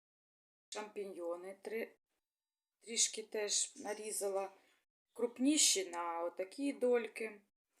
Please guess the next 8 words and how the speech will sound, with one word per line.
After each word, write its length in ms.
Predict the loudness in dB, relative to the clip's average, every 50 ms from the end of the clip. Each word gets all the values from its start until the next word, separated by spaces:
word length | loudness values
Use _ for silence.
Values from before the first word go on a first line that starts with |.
| _ _ _ _ _ _ _
Якщо 520 | -10 -8 -4 0 0 0 2 2 0 0 2
сильно 380 | 2 2 2 2 0 0 0
маленькі, 560 | 2 2 2 4 4 2 0 -2 -8 -10 -4 -2
я 120 | -2 -2
їх 220 | -2 -4 -8 -8
взагалі 440 | -8 -6 -2 0 2 4 4 4 4
не 60 | 0
різала. 640 | -2 -4 -6 -8 -6 -4 -2 -2 -2 -2 -4 -6